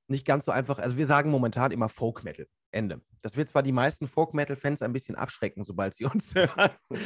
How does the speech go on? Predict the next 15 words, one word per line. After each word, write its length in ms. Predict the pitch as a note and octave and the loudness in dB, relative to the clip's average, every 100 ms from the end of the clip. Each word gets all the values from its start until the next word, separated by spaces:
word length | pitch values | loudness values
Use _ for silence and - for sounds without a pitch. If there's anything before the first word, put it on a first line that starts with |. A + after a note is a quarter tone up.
| F#3+ - - | -6 -6 2
aber, 520 | D#3 D#3 D#3 D#3 - | 4 6 6 6 2
äh, 300 | C#3+ C#3 - | 0 -2 -2
es 140 | C#3 | -8
ist 260 | D3+ - - | -10 -6 0
anders 340 | D3 E3 D#3+ | 4 4 2
nicht, 360 | D#3 D#3 - C#3+ | 2 2 0 -2
ähm, 480 | C#3 C#3 C3 B2+ A#2+ | 4 4 4 0 -4
anders 340 | - C3 B2 - | -2 0 0 -2
momentan 400 | B2+ A#2 A#2 A#2 | -4 -2 -2 -4
für 100 | A2+ | -6
uns 180 | G#2+ | -6
nicht, 180 | A#2 G#2+ | -6 -6
äh, 180 | G2 G#2 | -4 -4
irgendwie 260 | G2+ G#2+ - | -6 -8 -6
einzu-, 400 | G#2 - F#2 | -6 -6 -8